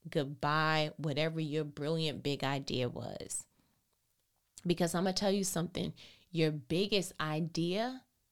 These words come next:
doesn't even touch the intro to what God has for your life. Literally. I have literally,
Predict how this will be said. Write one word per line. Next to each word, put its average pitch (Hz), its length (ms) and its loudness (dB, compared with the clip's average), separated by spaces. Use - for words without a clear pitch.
doesn't 175 400 2
even 151 280 -2
touch - 380 -2
the - 160 -4
intro 165 580 0
to 170 120 -2
what 147 200 -4
God 139 240 2
has 143 320 -2
for - 100 -6
your - 160 -6
life. - 440 -14
Literally. 160 840 0
I 190 120 8
have 202 280 4
literally, 170 1000 2